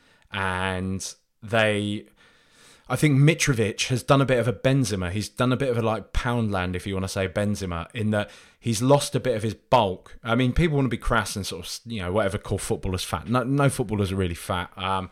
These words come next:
although it does look like, uh, Benzema has enjoyed his summer again now. <laughs> He had his Ballon d'Or season last year, and this year he's kinda come back after not skipping the bread basket, um, before his dinners, should we say, over the summer. But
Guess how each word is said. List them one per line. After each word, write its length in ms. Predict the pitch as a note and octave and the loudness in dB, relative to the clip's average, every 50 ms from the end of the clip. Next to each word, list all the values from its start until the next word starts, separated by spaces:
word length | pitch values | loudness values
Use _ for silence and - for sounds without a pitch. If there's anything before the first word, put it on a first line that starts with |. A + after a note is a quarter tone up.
| - - - - - - - - _ _ _ _ - - | -16 -20 -20 -20 -20 -20 -20 -20 _ _ _ _ -8 -6
although 420 | B2 A2 B2 A2+ A2+ A2+ A2 - - | 0 2 4 4 4 4 2 -2 -6
it 160 | - A#2 G2 | -8 -6 2
does 240 | - A#2+ A2+ F#2+ F#2+ | 4 4 4 4 2
look 160 | G#2+ G#2+ F2+ | -2 -2 -2
like, 320 | G2+ G2+ G2 F#2+ - - G#2 | 0 -2 -2 -2 -4 -2 -2
uh, 240 | F#2+ F#2 F#2 F2+ F2 - - | 0 0 0 -2 -4 -4 -2
Benzema 400 | G#2 G2 F#2+ F#2 E2 F#2 F2+ E2+ | -2 0 0 -2 -4 -4 -6 -4
has 200 | E2 G2 F#2 - | -4 -4 -4 -4
enjoyed 360 | F#2 F#2 F2 - F#2 F2+ F2 | -4 -6 -4 -4 -4 -4 -4
his 100 | E2+ E2 | -6 -6
summer 320 | - - - F2 E2+ D#2+ D#2+ | -8 -6 -6 -6 -6 -6 -8
again 300 | D#2+ D#2+ E2+ D#2+ D#2+ D#2+ | -8 -8 -8 -8 -8 -6
now. 220 | D#2+ D#2+ E2 E2 - - - - F3 | -6 -6 -6 -6 -8 -8 -2 2 2
<laughs> 260 | D3+ - - C3+ - | 2 2 2 0 2
He 100 | C3 B2+ | 2 2
had 220 | A2+ B2+ B2 A2+ A#2+ | 4 4 4 4 4
his 100 | A2+ G#2 | 0 2
Ballon 360 | - A#2+ A2 G#2+ G#2+ G#2+ G#2 | 4 4 4 4 4 2 2
d'Or 180 | G#2+ G2+ G2 | 2 2 0
season 360 | F#2 - G#2 G2 F#2 F2 F#2+ F#2 | 0 -2 -4 -4 -4 -4 -4 -4
last 320 | F#2+ F#2 F2+ - - - | -2 -4 -4 -6 -8 -8
year, 220 | F#2 E2+ F2 F2 | -6 -6 -4 -6
and 160 | E2+ F2 F2 - - - - - _ _ _ _ _ | -6 -8 -10 -16 -20 -20 -20 -20 _ _ _ _ _
this 220 | - G2 - - - | -10 -10 -8 -6 -2
year 160 | F#2+ F#2 F2 | -2 -2 -2
he's 180 | F#2+ F#2 E2+ | -2 -6 -8
kinda 220 | - - F#2 F2+ F2 | -6 -6 -6 -6 -6
come 260 | - - F2+ F2 F2 | -6 -6 -6 -4 -2
back 200 | F2 E2+ E2+ - - | -2 -4 -4 -4 -6
after 440 | F2+ E2+ - - - F2+ F2 E2 - - - - - _ - | -6 -6 -6 -6 -4 -4 -4 -4 -6 -12 -20 -20 -20 _ -2
not 220 | B2 B2 B2+ - - | 2 4 4 4 2
skipping 360 | - - C3 A#2 - A2 G#2 | 0 0 -2 0 0 0 0
the 80 | G2 F2 | 0 0
bread 380 | - A2 G2+ G2 - - - | 0 0 0 0 -4 -8 -6
basket, 600 | F#2+ F2+ F2+ F#2+ - - - F#2 F2 - - - _ - | -4 -4 -4 -4 -6 -6 -6 -6 -6 -8 -10 -20 _ -12
um, 500 | B2 G#2 F#2+ F#2 F#2 F#2 F#2 F#2+ F2+ - _ _ _ _ _ - G2 | -8 -6 -4 -4 -4 -4 -6 -8 -10 -12 _ _ _ _ _ -16 -10
before 380 | G2 F#2 - - F#2+ F#2 F2+ F2+ | -10 -10 -6 -4 -4 -2 -2 -2
his 180 | F2+ E2 - | -4 -6 -8
dinners, 800 | - B2 A#2+ A2+ G#2+ - - G2 F2+ F2+ F2+ F2 E2 - - - - | -10 -10 -8 -8 -8 -6 -4 -4 -2 -2 -4 -4 -6 -8 -12 -14 -14
should 140 | - - - | -12 -8 -6
we 40 | F#2 | -6
say, 240 | - - F2+ F2 E2+ | -4 -4 -2 -2 0
over 180 | E2+ E2+ D#2+ | -2 -2 -2
the 100 | F2 F2+ | -6 -6
summer. 300 | - - G2 F2 E2+ D#2+ D#2 - | -6 -6 -6 -4 -6 -6 0 4
But 260 | A#2 A2 A2 - | 4 4 4 2